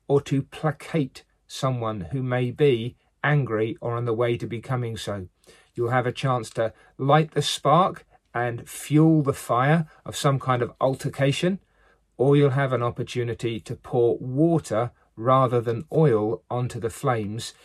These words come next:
in order to extinguish the blaze. And if you're a follower of the Lord Jesus Christ, you will choose, whenever proper and possible,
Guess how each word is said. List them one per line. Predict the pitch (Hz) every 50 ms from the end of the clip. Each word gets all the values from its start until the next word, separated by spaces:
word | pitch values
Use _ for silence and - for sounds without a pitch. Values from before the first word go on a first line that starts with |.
| _ _ -
in | - 113 117
order | 117 117 117 110 107
to | - 127 110
extinguish | 110 - - - - - - - 139 135 131 101 107 107 104 - - - - _ _
the | - 123
blaze. | 117 - 117 113 107 104 104 92 - - - _ _ _ _ _ _ _ _ _ _ _ -
And | 117
if | 127 120 -
you're | - 127 123
a | 123
follower | - - - 156 156 160 160 160 156
of | - - 143 135
the | 143
Lord | 131 131 139 139 127 117
Jesus | - 131 127 120 - 120 110 -
Christ, | - - 110 104 98 90 - - - - _ _ _ _ _ _ _ -
you | 117 120 117
will | 110 120 123 131 139 147 156 151 - _ _ _
choose, | - - 135 123 120 120 135 143 - - - _ _ _
whenever | - 120 113 110 113 113 - 107
proper | - - - - 175 - - - 175 170 151 - _ _ -
and | 147 151 151
possible, | - 127 113 - - 113 82 110 110 104 101